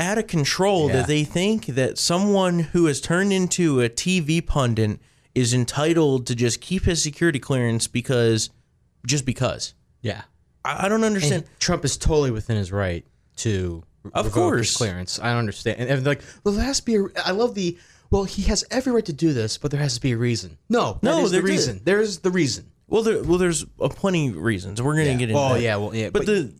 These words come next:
Speaker 2: I'm just
Speaker 1: the
Speaker 2: saying on principle, you know.
Speaker 1: They're arguing that it's a First Amendment issue. No, it's not
Speaker 2: No.
Speaker 1: a First Amendment issue.
Speaker 2: Nope.
Speaker 1: And
Speaker 2: Wrong.
Speaker 1: Yeah, wrong.
Speaker 2: <laughs>
Speaker 1: It, the, there's so many things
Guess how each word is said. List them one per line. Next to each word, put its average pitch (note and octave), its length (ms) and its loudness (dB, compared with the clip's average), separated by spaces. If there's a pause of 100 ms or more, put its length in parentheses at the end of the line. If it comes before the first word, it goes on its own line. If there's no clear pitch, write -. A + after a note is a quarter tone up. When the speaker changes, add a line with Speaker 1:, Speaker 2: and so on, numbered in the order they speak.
(120)
Speaker 2:
I'm C#3+ 60 -4
just C#3+ 140 0
Speaker 1:
the - 20 0
Speaker 2:
saying C3+ 180 2
on G#2 80 -2
principle, F#2 600 0
you G2 80 -8
know. D2+ 180 -12 (100)
Speaker 1:
They're F#3 220 0
arguing G3+ 360 2
that E3 120 0
it's D3 100 -4
a B2+ 60 0
First F3+ 380 -2
Amendment C#3 380 0
issue. A2+ 300 -4
No, G#3+ 320 2
it's - 200 -6
not G3+ 140 0
Speaker 2:
No. - 20 0
Speaker 1:
a G3+ 40 0
First B2+ 320 -4
Amendment A2 360 -2
issue. C3 360 0
Speaker 2:
Nope. A2 240 -2 (380)
Speaker 1:
And F3 300 -2 (240)
Speaker 2:
Wrong. B2+ 560 2 (160)
Speaker 1:
Yeah, B2 240 -4 (340)
wrong. B2+ 460 0 (240)
Speaker 2:
<laughs> - 240 -14
Speaker 1:
It, F#3+ 200 -2 (920)
the, F3 240 0 (180)
there's F#3 220 0
so A#3 400 0
many A3+ 320 0
things A2 640 -4